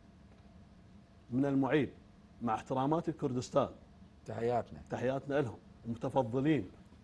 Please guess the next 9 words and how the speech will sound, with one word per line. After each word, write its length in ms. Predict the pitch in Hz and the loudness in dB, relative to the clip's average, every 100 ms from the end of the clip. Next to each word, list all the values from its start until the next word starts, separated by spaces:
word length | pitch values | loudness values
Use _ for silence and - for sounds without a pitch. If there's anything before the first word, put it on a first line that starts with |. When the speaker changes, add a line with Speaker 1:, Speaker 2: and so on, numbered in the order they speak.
| - - 117 | -20 -16 -6
Speaker 1:
متفضلين 540 | 131 123 117 135 151 | -4 -2 -2 0 0
علينا. 380 | 120 143 143 92 - - - | 2 4 2 0 -8 -20 -16
Speaker 2:
مهم. 240 | 107 113 104 - - - - - | -10 -10 -10 -14 -20 -20 -20 -20
Speaker 1:
التجمعات 720 | - 139 120 131 120 147 180 147 | -4 0 2 2 2 0 -2 -2
مالتنا 380 | 123 139 - | -2 -2 -4
الدور 280 | 110 127 139 | -4 -2 -2
المرحلتين 680 | 117 123 151 156 151 160 147 | 0 -2 -4 -10 -10 -8 -8
يصير 220 | 131 123 | -6 -8
بكردستان، 680 | 117 135 117 110 - 101 82 | -6 -6 -6 -6 -8 -14 -14